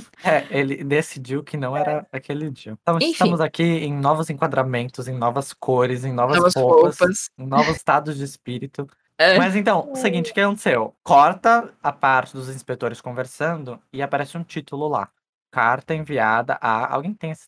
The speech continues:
Speaker 2: Manuscrito enviado a Scotland Yard pelo mestre da traineira Emma Jane.
Speaker 1: Traineira é um barco, pra quem não sabe, a gente, eu, teve um pouco de confusão ali, eu fiquei,
Speaker 2: É,
Speaker 1: "Ih, é uma
Speaker 2: sim, sim.
Speaker 1: trainee?" É uma, <laughs> no começo eu fiquei tipo,
Speaker 3: Mas
Speaker 1: "É
Speaker 3: o
Speaker 1: uma
Speaker 3: que eu achei que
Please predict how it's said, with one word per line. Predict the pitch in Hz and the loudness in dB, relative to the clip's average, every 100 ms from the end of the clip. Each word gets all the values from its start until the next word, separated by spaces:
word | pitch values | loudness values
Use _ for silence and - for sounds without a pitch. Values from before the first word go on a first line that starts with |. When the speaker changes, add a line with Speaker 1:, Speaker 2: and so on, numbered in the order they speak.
| _ | _
Speaker 2:
Manuscrito | 240 226 240 240 220 233 277 | -2 0 0 -2 -4 -2 -2
enviado | 247 233 220 208 214 226 | -2 0 2 2 0 -2
a | 226 | -4
Scotland | - - 247 - 247 240 | -2 -4 -4 -4 -6 -4
Yard | 214 196 202 202 - | -4 -2 -2 -6 -4
pelo | 196 202 | -2 0
mestre | 196 190 196 214 | -2 -4 -6 -4
da | 208 208 | -4 -4
traineira | 208 233 247 220 208 226 226 _ _ 208 | -2 -2 -2 -2 -2 -2 -6 _ _ -6
Emma | 202 202 | -4 -6
Jane. | 196 226 226 _ _ - | -8 -14 -20 _ _ -10
Speaker 1:
Traineira | 120 120 120 | -8 -6 -6
é | |
um | 117 | -4
barco, | 110 113 - - | -2 -2 -6 -12
pra | 131 | -10
quem | - | -10
não | 120 | -12
sabe, | 117 101 101 131 | -8 -6 -4 -6
a | 120 | -8
gente, | 120 - _ _ | -10 -16 _ _
eu, | 120 120 _ _ _ _ 117 | -18 -18 _ _ _ _ -20
teve | 113 | -16
um | 113 | -14
pouco | 113 - | -16 -18
de | _ | _
confusão | - 117 113 110 113 | -20 -18 -16 -10 -10
ali, | 110 113 | -8 -10
eu | |
fiquei, | - - 113 - | -12 -16 -18 -4
Speaker 2:
É, | 196 185 | 0 0
Speaker 1:
"Ih, | 143 | -2
é | 131 | -4
uma | 123 | -4
Speaker 2:
sim, | 123 196 | -2 -4
sim. | 196 190 | -4 -2
Speaker 1:
trainee?" | 143 139 127 127 151 190 - _ _ _ | 0 0 -2 0 0 -2 -6 _ _ _
É | 135 | 0
uma, | 139 139 160 | 0 2 2
<laughs> | 190 - | 0 -2
no | 156 | -2
começo | 160 160 170 | 0 0 -2
eu | 151 | -2
fiquei | 196 | -2
tipo, | 208 - | 0 4
Speaker 3:
Mas | 294 | 4
Speaker 1:
"É | |
Speaker 3:
o | |
Speaker 1:
uma | 320 | 6
Speaker 3:
que | |
eu | 311 | 4
achei | |
que | 311 | 6